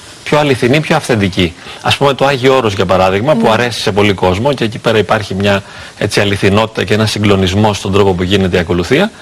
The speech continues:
Speaker 1: Ε, υπάρχουν πολλές, ε, μονές σήμερα στον κόσμο, αλλά και εκκλησίες που αρχίζουν να υιοθετούν το τυπικό αυτό το αγιορείτικο. Και πηγαίνουμε πια σε μια εκκλησία και δεν έχει τα φώτα, τα ηχεία, τα δυνατά,
Speaker 2: Ναι.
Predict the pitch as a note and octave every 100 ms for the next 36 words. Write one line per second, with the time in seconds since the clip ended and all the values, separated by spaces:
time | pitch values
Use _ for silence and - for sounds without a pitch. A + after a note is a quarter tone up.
0 | - - - - F3+ D3+ D3+ D#3 A#2 D#3+
1 | E3+ F3 D3 C#3 E3 - - B2 A2 G#2+
2 | G#2+ A2 A#2 A2+ - - A#2+ A#2 G2+ -
3 | F#2 F#2+ G2 G2 G2 A#2+ A2+ F#2+ F2+ F3
4 | G3+ - E3+ D3+ F#3+ F3+ E3+ E3+ E3+ D3
5 | B2+ C#3 - D3+ G2 - - - - -
6 | A#2+ A2 G#2 G2 F#2+ - A2+ G2+ - A#2+
7 | G2+ - G#2 G#2 F#2 F#2 F2+ E2 E2 D#2+
8 | - - - B2+ A#2+ D#3+ D#3+ C3+ C#3+ C3+
9 | C3+ C3+ A#2+ G#2 E3+ F#3 E3+ E3 D3 -
10 | - G#2+ - G#2+ G#3 A2 G#2 A#2 A2+ A2
11 | G#2+ A2 A2+ - A2 G#2+ G#2 G#2+ A2 A2
12 | G2 A2 A2 - - - A3 A3